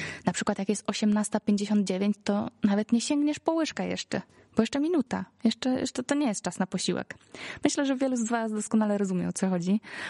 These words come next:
e, więc nie będę tutaj dokładnie tłumaczyć, wam nie trzeba po prostu takich rzeczy czasami tłumaczyć, bo doskonale to znacie, prawda?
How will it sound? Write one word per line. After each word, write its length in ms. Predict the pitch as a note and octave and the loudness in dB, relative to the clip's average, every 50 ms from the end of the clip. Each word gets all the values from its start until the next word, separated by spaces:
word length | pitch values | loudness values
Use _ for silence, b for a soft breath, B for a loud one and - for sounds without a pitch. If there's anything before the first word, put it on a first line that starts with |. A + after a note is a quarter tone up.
| B B B B B | B B B B B
e, 260 | G3 F#3+ F#3 F#3 F#3 | 2 4 4 4 4
więc 240 | F#3 F#3 F3+ - - | 2 2 2 2 0
nie 60 | G3 | 2
będę 240 | F#3 A3 G#3 F#3+ F#3 | 2 2 0 0 -4
tutaj 260 | - - - F#3 F3+ | -6 -4 -4 -2 -2
dokładnie 360 | F#3 - - F#3+ F#3 F#3 F#3 | -2 -2 -2 0 0 0 0
tłumaczyć, 460 | - - F#3+ F#3+ F#3 F#3 - - F3+ | 2 2 2 2 0 -2 -4 -4 -2
wam 120 | F3 F3+ F3+ | 0 2 2
nie 100 | F#3 G3 | 2 2
trzeba 360 | - - - C#4 E4 C4 G3+ | 0 0 0 0 0 0 -4
po 80 | G3 F#3 | -4 -4
prostu 280 | - A3+ A3 - G3 | -2 -2 -2 -2 -2
takich 300 | F3+ F#3 - - F#3+ G3+ | -4 -4 -2 0 0 0
rzeczy 240 | - G3+ G3+ - G#3+ | 0 -2 -2 -2 -2
czasami 380 | - G3 F#3+ - G3 G3 G3 F#3+ | -2 -2 -2 0 0 0 0 0
tłumaczyć, 440 | - F#3+ F#3 F#3 F#3 - G3+ F#3 | 0 0 0 0 -2 -2 -2 0
bo 100 | F3+ F#3 | 0 0
doskonale 480 | F3+ F#3+ - - - F#3+ F#3 F3+ F3+ F3+ | 0 -2 -2 0 0 2 2 2 0 -2
to 240 | - - E3 F3 F3+ - B B B B B B B B B B | 0 0 -2 -2 -2 -6 B B B B B B B B B B
znacie, 340 | F#3+ G3+ A3+ G#3 - - E3+ | 2 2 2 0 -2 -8 -8
prawda? 400 | - E3 E3+ F3 E3+ F3+ G3 | -6 -6 -4 -2 -2 0 -2